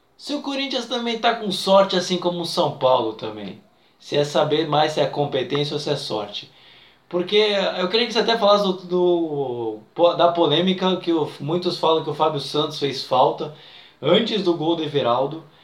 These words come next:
Mas o Everaldo fez dois gols que resultou em duas vitórias pro Corinthians.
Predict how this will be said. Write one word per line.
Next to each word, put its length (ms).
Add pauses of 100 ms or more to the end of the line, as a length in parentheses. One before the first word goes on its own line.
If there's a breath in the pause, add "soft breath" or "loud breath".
(200 soft breath)
Mas 260
o 100
Everaldo 560
fez 320
dois 380
gols 380
que 100
resultou 400
em 80
duas 380
vitórias 360
pro 140
Corinthians. 680